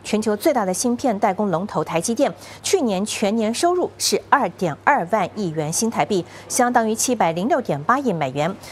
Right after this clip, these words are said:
虽然按年下跌了百分之四点五，还是创下历史第二高的纪录。去年十二月，台积电的收入有一千七百六十三亿新台币，大约是五十七亿美元，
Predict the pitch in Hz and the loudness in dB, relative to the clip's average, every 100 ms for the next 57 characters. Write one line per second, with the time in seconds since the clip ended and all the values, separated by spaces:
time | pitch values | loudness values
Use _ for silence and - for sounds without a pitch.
0 | - - 349 - 370 254 190 226 254 208 | -8 0 2 2 2 2 0 0 0 0
1 | 165 175 139 185 180 208 196 240 175 196 | 0 0 -2 -2 -2 -2 -2 -2 -2 -2
2 | 151 - 170 214 - 180 190 185 190 - | -2 -4 -4 -4 -4 -2 0 0 -2 -4
3 | 147 226 165 156 226 170 - 196 175 - | -2 0 2 2 2 2 2 2 0 -4
4 | - - - 277 190 - 214 214 220 - | -20 -6 -2 0 2 2 2 2 0 -2
5 | - 185 170 202 190 165 202 190 180 160 | -4 -2 0 0 0 0 0 0 0 -2
6 | - 233 - 254 247 - 240 151 185 180 | -2 -6 -4 -2 0 0 2 2 0 -2
7 | - - 320 294 294 208 196 208 143 208 | -4 0 0 0 -2 -2 -2 -2 -2 -2
8 | - - - 226 214 214 - 208 190 147 | -2 -8 -2 0 2 0 0 0 0 -2
9 | 147 - - 170 170 - 294 - 254 160 | -2 -4 -2 -2 -2 -2 0 0 0 0
10 | 120 143 | -2 0